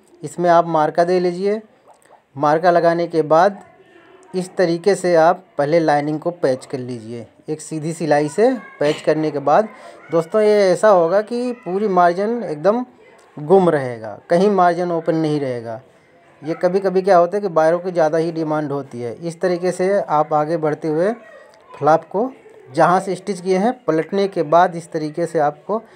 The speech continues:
स्टिच करना है। फ्लॉप को इस तरीके से रखें कि बोन नीचे रहे और फ्लॉप ऊपर रहे।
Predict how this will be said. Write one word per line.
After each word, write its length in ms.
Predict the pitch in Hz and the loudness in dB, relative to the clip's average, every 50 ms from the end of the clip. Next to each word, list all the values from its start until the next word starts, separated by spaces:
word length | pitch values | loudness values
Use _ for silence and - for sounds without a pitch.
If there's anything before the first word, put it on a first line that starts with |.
| - - - _ - | -20 -20 -20 _ -12
स्टिच 320 | 151 147 - - 180 175 | -12 -12 -10 -10 -12 -2
करना 320 | - 170 147 143 147 139 139 | 0 0 0 0 0 -2 0
है। 180 | 143 160 202 226 220 - _ _ _ _ _ - | 0 0 -2 -2 -6 -10 _ _ _ _ _ -8
फ्लॉप 280 | - 135 131 135 143 139 | -2 0 0 0 0 -2
को 220 | - 175 175 165 - - - - - _ _ _ _ _ _ _ _ _ _ _ _ _ _ _ _ _ - | -4 -4 -4 -4 -6 -8 -16 -20 -20 _ _ _ _ _ _ _ _ _ _ _ _ _ _ _ _ _ -8
इस 140 | 190 196 190 | -6 -2 0
तरीके 280 | 208 196 202 196 240 226 | 2 2 4 4 4 4
से 100 | 233 226 | 4 4
रखें 260 | 214 208 - - 247 240 | 2 2 2 0 -2 -2
कि 260 | - 254 254 247 214 | -2 0 2 2 2
बोन 320 | 180 147 156 175 196 185 175 | 2 2 2 4 4 4 4
नीचे 280 | 180 180 165 202 208 | 2 2 2 4 4
रहे 180 | 208 214 220 226 | 6 6 6 6
और 100 | 214 196 | 4 4
फ्लॉप 320 | - 160 170 170 165 - | 2 2 2 2 2 2
ऊपर 280 | 156 156 156 151 147 127 | -2 -4 -4 -4 -6 -4
रहे। 280 | 117 113 110 104 107 | -6 -6 -8 -10 -12